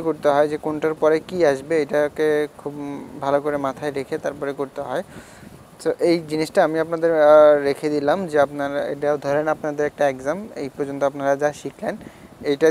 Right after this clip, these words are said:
দিয়ে আপনারা কি এটা বানাতে পারবেন, পারতেছেন কি না। যদি পারেন, আহ,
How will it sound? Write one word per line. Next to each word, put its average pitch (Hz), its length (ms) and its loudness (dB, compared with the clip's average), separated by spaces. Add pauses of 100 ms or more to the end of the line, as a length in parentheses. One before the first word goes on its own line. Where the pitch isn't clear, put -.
দিয়ে 151 160 0 (120)
আপনারা 143 320 -2
কি - 120 -4
এটা 143 120 2 (100)
বানাতে 135 280 0 (140)
পারবেন, 135 340 2 (260)
পারতেছেন 143 540 -2 (140)
কি 151 100 -4 (100)
না। 120 80 -6 (320)
যদি 139 180 -6 (140)
পারেন, 139 240 2 (2000)
আহ, 131 200 6